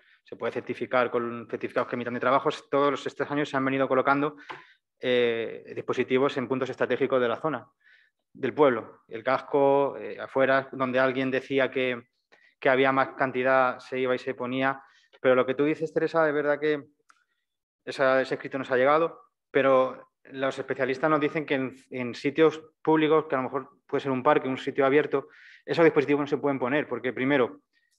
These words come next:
no puede estar al alcance de la gente, de cualquiera, y segundo, eh, se puede meter cualquier animal y evitar que las palomas vayan a, al dispositivo. Entonces, se, se pone casi siempre en, en sitios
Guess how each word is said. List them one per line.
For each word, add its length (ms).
no 120
puede 180
estar 200
al 80
alcance 360
de 60
la 100
gente, 360
de 440
cualquiera, 460
y 60
segundo, 540
eh, 300
se 140
puede 180
meter 220
cualquier 320
animal 500
y 220
evitar 280
que 60
las 100
palomas 300
vayan 220
a, 280
al 120
dispositivo. 600
Entonces, 340
se, 240
se 180
pone 220
casi 200
siempre 320
en, 240
en 80
sitios 420